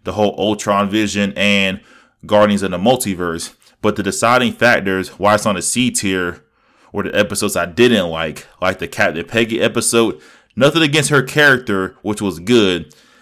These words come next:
That episode was basically a copy and paste of the first Captain America movie, but just insert Captain Peggy and all the scenes with Captain America.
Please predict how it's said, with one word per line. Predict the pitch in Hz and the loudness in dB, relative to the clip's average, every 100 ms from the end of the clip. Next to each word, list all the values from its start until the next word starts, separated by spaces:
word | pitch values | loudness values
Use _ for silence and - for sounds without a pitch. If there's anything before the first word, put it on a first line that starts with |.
| _ | _
That | 107 120 | 4 6
episode | 120 123 107 113 | 4 2 -2 0
was | 101 | 0
basically | 90 107 104 101 | 0 -2 0 -4
a | 90 | -4
copy | - 107 104 95 | 0 -2 0 -6
and | 87 | -6
paste | - 104 110 - - _ _ | -2 -2 -2 -6 -12 _ _
of | 101 | -6
the | - | -4
first | - 104 101 | -2 0 0
Captain | - 101 101 92 | -2 -2 -2 -6
America | 92 101 101 | -2 -2 0
movie, | 101 104 104 | -2 0 0
but | 92 92 | -4 -2
just | 104 - | -4 -2
insert | 101 101 98 95 - _ _ _ | -4 -2 -4 -4 -10 _ _ _
Captain | 107 90 82 | 0 0 -2
Peggy | - 117 104 90 87 _ _ | 0 0 0 -10 -10 _ _
and | - 98 | -6 0
all | 95 | 0
the | 92 | 0
scenes | - 101 98 92 | -2 0 -2 -2
with | 98 92 - - _ | -4 -4 -8 -20 _
Captain | - 101 87 82 | -4 -4 -2 -6
America. | 95 139 95 - 82 | 0 2 0 -4 -8